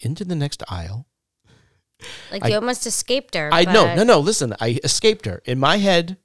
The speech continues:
Speaker 1: I escaped her. I made it a couple of rows. I didn't see her.
Speaker 2: You're like a Jordan Peele movie. Like,
Speaker 1: So,
Speaker 2: you think
Speaker 1: yeah,
Speaker 2: you get away.
Speaker 1: yeah, yeah. That's
Speaker 2: But
Speaker 1: a,
Speaker 2: you
Speaker 1: that's a
Speaker 2: don't.
Speaker 1: good, that's a good one.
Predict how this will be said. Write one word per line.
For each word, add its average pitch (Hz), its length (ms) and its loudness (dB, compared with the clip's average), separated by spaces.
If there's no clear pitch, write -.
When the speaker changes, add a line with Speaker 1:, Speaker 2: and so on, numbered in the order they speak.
Speaker 1:
I 127 160 0
escaped 135 480 0
her. 80 160 -8
I 110 80 -2
made 131 220 0
it 120 80 -2
a 113 40 -4
couple 196 300 -2
of 190 100 2
rows. 135 400 4
I 110 140 -6
didn't 123 260 -8
see 104 260 -6
her. 78 80 -12
Speaker 2:
You're 185 80 -4
like 196 140 -8
a 185 40 -6
Jordan 190 500 -6
Peele 180 300 -8
movie. 143 440 -10
Like, - 100 -10
Speaker 1:
So, 151 260 8
Speaker 2:
you 127 60 4
think 143 100 0
Speaker 1:
yeah, 170 300 4
Speaker 2:
you 110 60 0
get 233 120 2
away. 233 260 0
Speaker 1:
yeah, 127 400 6
yeah. 117 360 2
That's 113 420 -2
Speaker 2:
But - 20 -6
Speaker 1:
a, 139 40 -2
Speaker 2:
you - 60 -2
Speaker 1:
that's - 180 2
a - 20 0
Speaker 2:
don't. 208 140 0
Speaker 1:
good, 127 280 4
that's 135 180 -2
a - 20 -8
good 180 160 -2
one. 101 180 -2